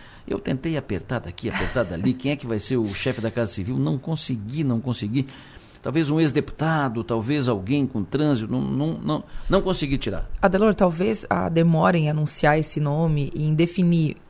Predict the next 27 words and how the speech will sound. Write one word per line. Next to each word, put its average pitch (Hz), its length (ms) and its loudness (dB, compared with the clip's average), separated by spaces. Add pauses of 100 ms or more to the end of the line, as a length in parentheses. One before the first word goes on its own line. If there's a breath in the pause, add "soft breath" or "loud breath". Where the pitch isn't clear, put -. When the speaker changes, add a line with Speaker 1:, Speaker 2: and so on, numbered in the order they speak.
Speaker 2:
que - 120 0
lugar 196 480 6
o 160 100 6
próprio 160 320 2
Felipe 156 260 -2
Melo 147 280 4
vai 147 120 4
ocupar - 380 2 (340 loud breath)
se - 140 -2
deva 190 240 6
ao 220 60 6
fato 175 320 4
de 208 100 -4
que - 100 -8
estão 254 320 2
fazendo 233 320 6
essa 254 160 0
conta. 170 320 2
Será - 220 0
que - 140 -2
é, 208 180 4 (320)
será, - 400 4
será - 180 2
que - 80 0
é 330 40 4
melhor, 202 400 8 (320 loud breath)
é, 147 180 0